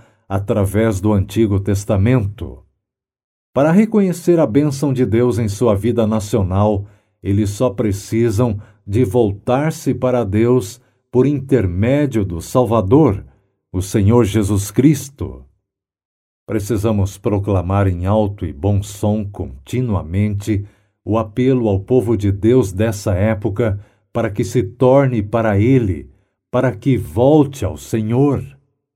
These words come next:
Por isso quero terminar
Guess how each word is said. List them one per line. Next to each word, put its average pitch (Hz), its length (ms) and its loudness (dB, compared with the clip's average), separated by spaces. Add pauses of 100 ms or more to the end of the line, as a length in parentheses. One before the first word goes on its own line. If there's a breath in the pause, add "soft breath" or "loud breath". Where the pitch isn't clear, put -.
(1040)
Por 95 180 0
isso 104 280 0
quero 98 200 -2
terminar 98 840 -2